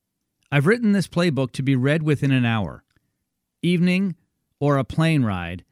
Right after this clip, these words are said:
and arranged the content for easy digestion. The Radio Pitchman's Podcast Playbook is written in short, concise chapters, allowing you, the reader, to quickly digest the information most important to you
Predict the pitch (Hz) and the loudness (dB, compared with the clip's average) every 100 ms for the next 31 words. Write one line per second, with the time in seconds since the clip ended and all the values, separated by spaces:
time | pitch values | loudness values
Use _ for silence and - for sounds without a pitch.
0 | _ _ _ _ - 160 151 139 160 220 | _ _ _ _ -2 0 2 2 2 0
1 | 202 - - 170 170 - 165 - 127 - | -2 -4 0 0 0 0 -2 -2 -6 -2
2 | 131 127 123 120 110 101 85 - - - | 0 0 0 -2 -4 -6 -10 -12 -16 -16
3 | _ _ _ _ _ _ _ _ _ 143 | _ _ _ _ _ _ _ _ _ 0
4 | 156 214 254 233 196 - 170 143 156 151 | 2 4 2 2 0 2 -2 0 2 2
5 | - 143 - - 135 117 123 139 107 151 | 2 0 -2 -2 0 0 -2 0 0 0
6 | 147 139 120 - 165 202 - 156 - 131 | 2 2 0 0 -2 -2 -4 -4 0 -2
7 | 131 - 127 98 - 92 98 - - _ | -2 -4 -4 -4 -6 -8 -10 -14 -20 _
8 | 135 147 156 151 143 214 196 170 147 110 | 0 2 4 4 4 2 0 2 2 2
9 | 113 - 143 - 196 233 202 196 127 127 | -2 -2 -4 -2 0 0 0 0 0 0
10 | 120 135 135 131 131 117 113 - 120 123 | 0 0 2 2 0 0 0 0 2 2
11 | 147 160 196 175 147 151 147 - 143 113 | 2 0 0 0 0 -2 -2 -2 0 0
12 | 110 117 | 0 -2